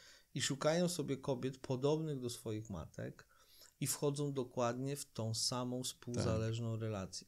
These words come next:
Speaker 1: Czyli nie wyobrażają sobie życia bez nich, są przekonani, że jakby stracili te kobiety, to umrą, więc są w panicznym lęku, że tak jest.
Speaker 2: Mhm.
Speaker 1: Te kobiety czują ten paniczny lęk, bardzo szybko odkrywają, jak łatwo nimi manipulować.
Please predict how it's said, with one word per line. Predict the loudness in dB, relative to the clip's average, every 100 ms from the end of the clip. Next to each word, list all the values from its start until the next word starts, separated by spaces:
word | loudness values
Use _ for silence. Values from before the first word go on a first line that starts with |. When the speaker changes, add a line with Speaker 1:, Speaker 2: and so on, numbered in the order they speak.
| _
Speaker 1:
Czyli | 2 2 2 -2 -2
nie | 2 4
wyobrażają | 4 4 4 2 0 0
sobie | -2 -4 -2
życia | -4 -4 -2
bez | -2 -2
nich, | -2 -6 -8 -8
są | -6 -4
przekonani, | -4 -4 -4 -2 -2 -4
że | -2
jakby | -2 -2 -6
stracili | -6 -8 -6 -6
te | -6
kobiety, | -6 -6 -6 -6
to | -10
umrą, | -8 -6 -2 0 0 -2 -4 -16 -18 -16 -16 -10 -2
więc | 2 2 2
są | 0 0
w | -2
panicznym | 0 2 4 4 2 2
lęku, | 0 0 -4 -2 -2 -2 -8 _ -10
że | -4 -4
tak | -4 -4
jest. | -2 -2 -2 -2
Speaker 2:
Mhm. | 0 0 -2 -2 -2
Speaker 1:
Te | -2
kobiety | 0 0 0 -2
czują | -4 0 0 0
ten | -4 -4
paniczny | -2 -4 -4 -4 -2
lęk, | -2 -4 -6
bardzo | 6 8 10 8 6 0
szybko | 0 -2 -4 -6 -4 -4 -2
odkrywają, | -4 -4 -4 -2 0 0 0 0 -2 -2
jak | -2 -2 2
łatwo | 2 2 0 -6
nimi | -4 -4 -4
manipulować. | -4 -4 -6 -4 0 0 -2 -4 -6 -10 -8 -8